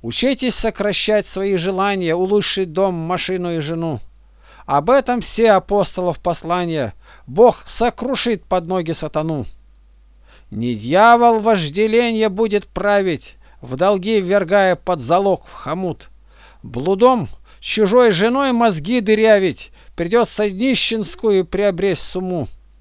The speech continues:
Мы должники всегда пред Иеговой, Создателем, кормильцем от утробы. Прощением покрывает он нагого,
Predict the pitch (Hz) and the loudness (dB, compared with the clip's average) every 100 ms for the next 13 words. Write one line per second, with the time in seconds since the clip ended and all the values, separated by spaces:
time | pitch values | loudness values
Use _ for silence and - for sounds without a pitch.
0 | - - - - - 123 151 165 160 185 | -20 -20 -20 -20 -10 -6 0 0 0 -2
1 | 196 240 214 - 185 208 214 - 196 185 | -2 -2 -2 -2 0 4 2 2 -4 -2
2 | 202 180 214 214 202 143 - 185 180 147 | -2 2 4 4 4 0 -2 -4 -4 2
3 | 208 208 185 170 143 - 185 214 247 208 | 2 2 -2 -4 -6 -2 -2 -2 -4 -4
4 | 202 190 185 190 185 185 156 131 - - | -6 -4 -4 -4 -2 -2 0 -4 -4 -16
5 | - - - - 143 135 - 233 247 247 | -20 -20 -20 -6 -4 -2 0 2 2 2
6 | 240 220 - 214 214 214 220 214 - 214 | -2 -2 -2 -2 -2 2 6 4 4 0
7 | 202 202 180 202 190 180 120 | 0 -2 2 4 4 4 0